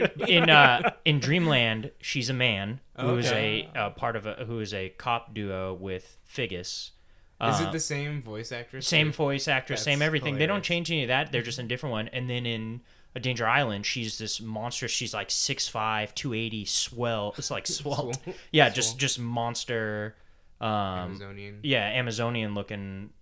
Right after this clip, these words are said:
Speaker 2: uh, girl who helps out Archer and everything like that. So they
Speaker 1: Okay.
Speaker 2: just, they take these characters, they put 'em in slightly different situations.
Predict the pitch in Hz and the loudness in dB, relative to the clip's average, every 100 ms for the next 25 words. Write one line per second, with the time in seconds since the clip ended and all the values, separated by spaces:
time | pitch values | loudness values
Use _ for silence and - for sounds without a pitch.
0 | - 104 92 92 101 110 101 101 110 98 | -14 -10 -8 -10 -8 -6 -6 -4 -6 -6
1 | 101 113 - 95 - 101 - 98 90 90 | -6 -6 -4 -6 -6 -10 -8 -10 -10 -12
2 | 92 90 90 92 - 127 131 131 139 - | -12 -12 -12 -12 -8 -4 -4 -2 -4 -4
3 | 123 - 139 139 123 - 117 120 135 135 | -8 -4 -6 -4 -8 -4 -4 -4 -6 -8
4 | 131 107 117 113 104 101 - 113 110 117 | -6 -8 -6 -6 -6 -4 -4 -4 -6 -6
5 | 104 104 - 101 - 101 92 92 104 - | -8 -8 -8 -10 -8 -8 -10 -10 -10 -8
6 | 123 135 - | -8 -6 -8